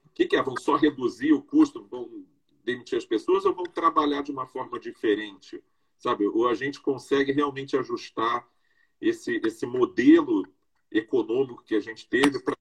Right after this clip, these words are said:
essa nova realidade? Eu acho que essa é uma grande questão que eu, particularmente, não tenho resposta. Tenho esperança, mas não tenho <laughs> resposta, né? Mas,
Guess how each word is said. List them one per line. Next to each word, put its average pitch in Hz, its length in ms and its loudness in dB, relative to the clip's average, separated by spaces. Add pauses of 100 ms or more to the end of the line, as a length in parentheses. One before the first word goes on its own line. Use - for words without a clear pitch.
essa - 200 -6
nova 104 300 -4
realidade? 92 480 -4 (460)
Eu 135 80 6
acho 160 120 2
que - 80 2
essa - 180 -2
é - 20 0
uma 135 140 0
grande 151 400 -2
questão 139 680 -4 (260)
que 120 260 -14 (320)
eu, 104 160 0
particularmente, 127 500 -2
não - 100 -6
tenho 117 240 -2
resposta. 113 580 -2
Tenho 135 180 -6
esperança, 127 640 0
mas 110 100 -8
não 104 80 -10
tenho 110 200 -4
<laughs> - 20 -10
resposta, - 720 -6 (540)
né? 117 160 -2
Mas, 127 520 -4